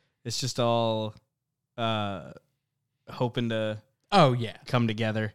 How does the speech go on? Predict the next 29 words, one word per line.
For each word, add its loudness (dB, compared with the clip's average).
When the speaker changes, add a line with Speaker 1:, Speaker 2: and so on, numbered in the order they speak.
Speaker 2:
Yeah, 2
th-, 2
there 6
are 4
Speaker 1:
So 2
Speaker 2:
so 4
many 2
things 2
that 2
we 0
want -2
to 0
do -2
and 2
that 0
we 0
have 2
ideas -4
for. 0
Speaker 1:
Yeah. -14
Speaker 2:
It's 0
a 4
matter 6
of, 0
A, 2
putting 2
them 0
on 0
paper. -4